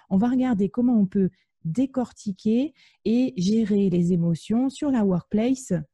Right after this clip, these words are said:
euh, quand on est manager, mais pas que, quand on est aussi collaborateur, et cetera. Donc Thierry, un grand merci d'être avec nous.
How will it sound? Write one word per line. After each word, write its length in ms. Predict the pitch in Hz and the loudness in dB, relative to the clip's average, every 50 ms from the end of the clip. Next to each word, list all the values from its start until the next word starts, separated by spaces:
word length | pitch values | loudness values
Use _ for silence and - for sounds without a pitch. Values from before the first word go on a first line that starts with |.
| - 156 | -6 -4
euh, 80 | 160 | -4
quand 300 | 156 - 226 233 214 202 | -4 -2 -2 -2 0 0
on 100 | 185 175 | 2 2
est 80 | 185 214 | 2 4
manager, 680 | 208 190 175 165 165 147 143 170 185 214 247 202 175 - | 2 2 2 0 -2 -2 -2 -2 -2 -2 -2 -4 -4 -2
mais 180 | - 175 196 214 | 0 0 0 0
pas 160 | 208 208 185 | 0 -2 -4
que, 200 | 175 - 139 - _ _ _ _ _ | -4 -4 -6 -8 _ _ _ _ _
quand 220 | - 151 143 - 156 | -8 -8 -6 -4 -2
on 100 | 156 160 | -2 0
est 80 | 165 | 0
aussi 300 | 160 156 156 - - 202 | -2 -2 -4 -4 -6 -6
collaborateur, 680 | - - 170 160 151 135 156 156 143 147 147 - 185 170 165 | -4 -4 -4 -2 -2 -2 -2 -2 -2 -4 -2 -2 -2 -2 -4
et 40 | 147 | -4
cetera. 420 | - 143 147 - 151 139 143 151 | -8 -12 -12 -10 -10 -8 -8 -6
Donc 180 | 147 160 160 - | -4 -4 -6 -4
Thierry, 420 | - - 262 254 220 208 220 - - | -4 -2 0 0 2 0 0 -2 -2
un 140 | - 165 165 | -2 0 0
grand 260 | 160 - - 254 269 | 0 0 0 0 2
merci 480 | 262 240 233 208 - - - - 208 208 | 2 2 2 0 -2 -4 -4 -2 0 0
d'être 260 | 180 185 175 - - | 0 0 -2 -2 -2
avec 260 | 170 160 165 165 - | -2 0 0 0 2
nous. 240 | 190 196 208 226 240 | 2 2 4 2 0